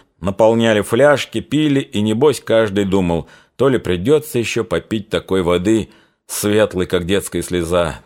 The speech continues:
то ли нет. По дороге переехали ручей, остановились. За хутором,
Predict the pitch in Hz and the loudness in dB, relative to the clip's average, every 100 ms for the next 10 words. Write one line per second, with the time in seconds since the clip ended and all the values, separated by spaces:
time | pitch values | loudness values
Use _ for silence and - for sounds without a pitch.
0 | - 113 113 101 98 113 - _ _ _ | -2 0 0 0 0 -2 -6 _ _ _
1 | _ _ _ 82 92 120 180 135 110 95 | _ _ _ -2 2 4 4 2 -2 -2
2 | 98 107 98 90 90 92 127 143 - - | 0 0 0 0 0 -2 0 0 0 -6
3 | - 104 101 87 78 71 - _ _ _ | -4 -2 0 -2 -4 -8 -16 _ _ _
4 | _ _ 71 82 107 - 185 180 147 127 | _ _ -2 0 2 2 0 2 2 2